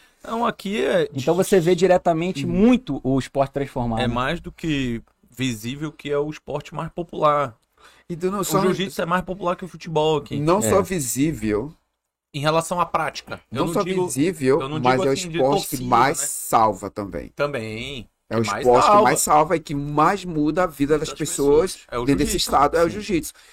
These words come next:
Speaker 3: E já que a gente tá nesse, nesse assunto, falando do jiu-jitsu, eu acho que o nosso governante poderia apoiar mais o esporte.
Speaker 2: Uhum.
Speaker 1: É.
Speaker 3: Mas jiu-jitsu, não só o jiu-jitsu, mas com outras, outras modalidades também, entendeu?
Speaker 2: Uhum.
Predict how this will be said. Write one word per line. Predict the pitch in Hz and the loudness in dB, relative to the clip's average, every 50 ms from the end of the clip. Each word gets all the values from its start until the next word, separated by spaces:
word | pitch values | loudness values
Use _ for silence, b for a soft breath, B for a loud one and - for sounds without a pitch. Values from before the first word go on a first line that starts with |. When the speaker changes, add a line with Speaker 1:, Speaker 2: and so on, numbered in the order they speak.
| b b b b b | b b b b b
Speaker 3:
E | 185 | -2
já | 202 202 220 | 0 0 0
que | 220 214 | 0 -2
a | |
gente | 180 160 - | -6 -6 -2
tá | - 156 | -2 -2
nesse, | 147 151 147 - - _ _ _ - | 0 0 -2 -4 -6 _ _ _ -6
nesse | 135 135 - - | -4 -4 0 0
assunto, | 127 127 - - - 185 214 147 - | 0 0 0 -2 -4 -4 -6 -8 -8
falando | - - 139 131 127 | -4 -2 0 0 0
do | 123 123 | 0 -2
jiu-jitsu, | 117 113 110 110 110 143 175 - - - - 131 110 - b b b b b | -2 -2 -2 -4 -4 -2 -4 -4 -4 -4 -6 -6 -6 -8 b b b b b
eu | - - 214 175 151 | -2 -2 0 4 4
acho | 156 170 - - | 4 2 2 -2
que | 156 | -6
o | |
nosso | 151 165 160 - 143 | -6 -6 -6 -4 -4
governante | 156 143 156 160 160 156 156 151 | -2 0 0 -2 -2 -4 -8 -8
poderia | - 170 165 - 160 160 170 | -8 -8 -6 -2 0 0 -2
apoiar | - - 208 175 170 185 214 | -2 -2 -2 0 0 0 -2
mais | 214 196 165 175 180 170 - | -2 0 0 0 0 -2 -6
o | 190 | -8
esporte. | - - - 233 - 147 113 110 - - - _ - - | -12 -10 -4 -2 0 0 0 -2 -6 -16 -20 _ -20 -16
Speaker 2:
Uhum. | - 104 92 92 95 92 | -12 -12 -12 -10 -10 -12
Speaker 1:
É. | - - | -8 -2
Speaker 3:
Mas | 131 131 135 131 131 | 2 2 2 2 0
jiu-jitsu, | 143 139 147 147 147 143 156 | -2 -2 -2 -2 -2 -4 -4
não | 208 226 | -4 -4
só | - 226 208 | -4 -2 -4
o | 208 | -4
jiu-jitsu, | 196 190 202 165 147 190 - 226 | -4 -4 -6 -8 -8 -8 -6 -6
mas | 202 196 | -8 -8
com | - 185 | -6 -6
outras, | 196 196 - - 190 190 - - _ _ - | -8 -6 -6 -6 -6 -8 -8 -12 _ _ -8
outras | 180 170 180 220 | -8 -4 -4 -4
modalidades | - 185 185 180 190 202 185 180 170 196 - - | -4 -2 -2 -2 -2 -2 -2 -2 -2 -2 -4 -6
também, | - - 240 226 175 165 | -8 -8 -6 -4 -4 -4
entendeu? | 143 - 131 110 95 107 - | -2 -4 -6 -6 -6 -8 -8
Speaker 2:
Uhum. | 87 87 | -8 -12